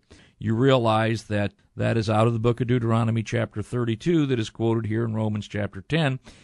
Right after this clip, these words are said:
And then Isaiah said, "I was found of them that sought me not. I was made manifest unto them that asked not after me."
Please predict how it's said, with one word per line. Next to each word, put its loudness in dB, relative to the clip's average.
And 0
then 4
Isaiah 2
said, 2
"I 2
was 0
found -2
of -2
them 0
that -4
sought -2
me -2
not. -2
I 0
was 2
made 0
manifest 0
unto -2
them 0
that -2
asked -4
not 0
after -2
me." -4